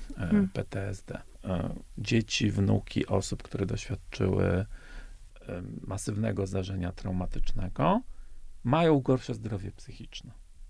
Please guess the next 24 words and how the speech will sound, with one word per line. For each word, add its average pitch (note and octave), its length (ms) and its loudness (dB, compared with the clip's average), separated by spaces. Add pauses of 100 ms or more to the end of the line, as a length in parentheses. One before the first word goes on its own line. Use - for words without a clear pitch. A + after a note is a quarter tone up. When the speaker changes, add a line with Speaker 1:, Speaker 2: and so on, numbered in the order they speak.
Speaker 2:
Mhm. F#3+ 220 8
Speaker 1:
Generalnie, A2 580 4
tak? - 180 2
Czy - 100 -4
jakby B2 180 4
to C#3 120 4
dotyczy B2+ 480 4
różnych G2+ 400 6
zaburzeń F2 520 -2
psychicznych, - 600 0
nie C3+ 120 4
tylko - 320 4
P - 160 0
T - 260 0
S - 120 -8
D. - 40 -12
Czyli - 280 4
Speaker 2:
Mhm, G3+ 80 8
Speaker 1:
możemy G#3+ 160 6
Speaker 2:
mówimy G#3+ 180 8
o, G#3 40 8
na G3+ 80 8
Speaker 1:
mówić G3 140 0
Speaker 2:
przykład G#3 220 0